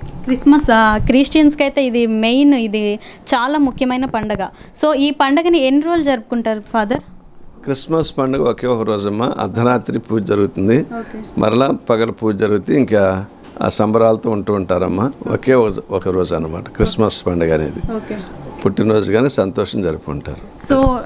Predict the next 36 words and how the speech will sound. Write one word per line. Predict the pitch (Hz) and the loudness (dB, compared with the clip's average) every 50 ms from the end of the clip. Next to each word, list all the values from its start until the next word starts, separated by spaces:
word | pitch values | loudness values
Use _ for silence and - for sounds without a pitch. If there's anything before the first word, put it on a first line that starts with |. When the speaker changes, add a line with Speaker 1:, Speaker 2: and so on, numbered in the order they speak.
| - | -4
Speaker 1:
లాస్ట్ | 226 240 240 240 247 294 294 - - 320 | -2 0 0 2 0 -2 -2 0 0 2
ఇయర్ | 311 311 302 302 294 277 254 240 233 226 - 269 | 2 2 2 2 2 2 2 2 0 0 0 -2
చూసుకున్నట్లయితే | 269 - - 269 277 269 254 262 254 240 269 262 | -2 0 2 2 2 2 2 2 0 2 2 2
క్రిస్మస్ | 262 247 240 - 254 254 254 - | 2 0 0 2 2 0 2 2
వేడుకలు | 240 233 233 226 247 240 226 | 2 2 2 2 2 2 4
కూడా | 233 226 233 233 226 220 | 4 4 6 4 4 2
జరిగాయి. | 208 226 214 208 220 233 233 240 277 320 320 - | 2 2 2 2 2 0 0 2 0 0 2 2
So, | 277 254 208 - - - - - | 2 2 2 -2 -8 -12 -4 2
లాస్ట్ | 233 247 247 294 320 - - | 2 2 2 2 0 -2 0
ఇయర్కి | 330 320 320 320 - 302 | 2 2 2 0 -2 -4
ఈ | |
ఇయర్కి | 285 269 277 285 285 294 277 | 0 0 0 0 0 2 0
ఏమైనా | 254 254 262 254 254 | 2 2 2 2 0
డిఫరెన్స్ | 247 214 220 226 - 262 277 285 277 - 254 | 0 0 0 0 4 4 4 4 4 4 2
చేస్తున్నారా | 233 233 233 - 240 233 220 208 208 226 | 2 2 0 -2 -2 -2 -2 -2 -2 -4
ఏర్పాట్లు | 208 208 214 208 - 240 226 208 220 208 | -4 -4 -4 -6 -6 -8 -8 -8 -8 -10
అవి? | 196 208 247 - - - - - - - - - | -8 -10 -12 -12 -14 -16 -16 -16 -16 -12 -2 2
Speaker 2:
ఏర్పాట్లు | 135 147 160 156 - 170 165 156 143 160 147 | 4 4 4 4 2 2 2 2 2 2 2
అన్నీ | 143 143 143 139 | 2 2 2 2
కూడానమ్మా, | 135 139 135 131 127 127 127 127 131 151 160 | 2 2 2 2 2 4 4 4 4 2 2
ప్రతి | 131 - 117 120 110 | 0 0 0 -2 0
సంవత్సరం | - - 127 123 - - 120 120 120 | 2 2 2 2 2 4 4 4 6
కూడా | 117 117 117 131 127 117 110 110 - - - - - - | 6 6 6 6 4 4 2 0 -2 -6 -10 -14 -14 -10
ఆ | - - 110 110 107 110 117 - - - - | -6 -2 0 0 0 -2 -4 -6 -10 0 2
ప్రభు | 135 131 127 120 143 151 151 147 | 2 2 4 2 2 2 2 0
పుట్టినటువంటి | 143 - 143 120 131 127 131 127 120 110 120 123 123 120 120 98 120 120 123 123 123 - - - | 0 -2 -2 0 2 2 4 4 2 2 2 2 2 2 2 2 4 4 4 4 2 0 0 0
ఆ | 110 110 107 | 0 2 0
పశువుల | - - - 113 110 - - 123 120 117 117 117 - - - - - - - - - - - - - - | 0 0 0 0 0 0 0 2 2 4 4 2 0 -2 -6 -12 -16 -20 -20 -20 -20 -20 -20 -20 -14 -10
శాఖ, | - - 127 113 104 101 104 | -2 2 4 4 4 2 0
ఆ | 104 107 107 101 | 0 0 0 0
పశువుల | - - 110 104 - 120 113 110 110 107 107 107 107 101 | 0 0 0 0 2 4 4 4 4 4 4 2 0 0
శాలలో | - - - 117 117 117 117 117 123 | -2 0 2 2 4 4 2 0 -2
పుట్టారు | 117 - 104 - 117 110 104 | -4 -6 -4 -2 0 0 0
ప్రభు | - - 98 95 98 | 0 -2 -2 -2 -2
గారు. | 98 95 98 - - | 0 0 -2 -2 -2
Speaker 1:
అవును. | 226 - 220 - - - - | -6 -12 -14 -14 -18 -20 -20